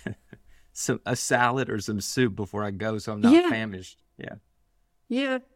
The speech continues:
Speaker 2: Yeah, but that's also what I suggest to my clients, like, because many of them are people pleasers as
Speaker 1: Yeah.
Speaker 2: well. So when they go
Speaker 1: I don't wanna
Speaker 2: out
Speaker 1: tell
Speaker 2: with
Speaker 1: my
Speaker 2: their
Speaker 1: grandma
Speaker 2: friends
Speaker 1: no to her pie or cake.
Speaker 2: <laughs>
Speaker 1: Yeah.
Speaker 2: Yeah.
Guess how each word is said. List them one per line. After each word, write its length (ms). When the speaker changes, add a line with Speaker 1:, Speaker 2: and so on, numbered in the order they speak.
Speaker 2:
Yeah, 260
but 220
that's 280
also 360
what 240
I 140
suggest 500
to 580
my 260
clients, 380
like, 360
because 560
many 280
of 140
them 400
are 220
people 280
pleasers 520
as 120
Speaker 1:
Yeah. 80
Speaker 2:
well. 360
So 200
when 260
they 160
go 260
Speaker 1:
I 240
don't 100
wanna 140
Speaker 2:
out 60
Speaker 1:
tell 240
Speaker 2:
with 80
Speaker 1:
my 60
Speaker 2:
their 100
Speaker 1:
grandma 420
Speaker 2:
friends 120
Speaker 1:
no 180
to 120
her 220
pie 580
or 80
cake. 520
Speaker 2:
<laughs> 40
Speaker 1:
Yeah. 160
Speaker 2:
Yeah. 720